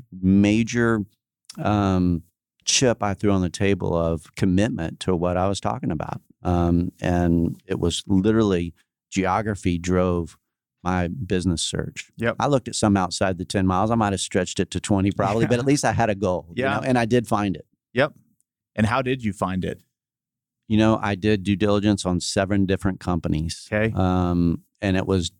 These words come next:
Speaker 1: you know, brokers to networking around town saying I was interested, and, and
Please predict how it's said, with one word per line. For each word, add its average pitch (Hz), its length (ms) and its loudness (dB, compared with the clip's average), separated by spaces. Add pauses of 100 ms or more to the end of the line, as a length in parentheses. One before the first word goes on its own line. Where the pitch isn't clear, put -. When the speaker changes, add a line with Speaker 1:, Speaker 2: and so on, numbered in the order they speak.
Speaker 1:
you 98 120 0
know, 80 100 -2
brokers 95 840 0
to 85 240 0
networking 92 760 0
around 90 380 0
town 90 420 0
saying 95 300 0
I 90 80 0
was 82 180 0
interested, 85 720 -2
and, 78 520 2
and 82 460 0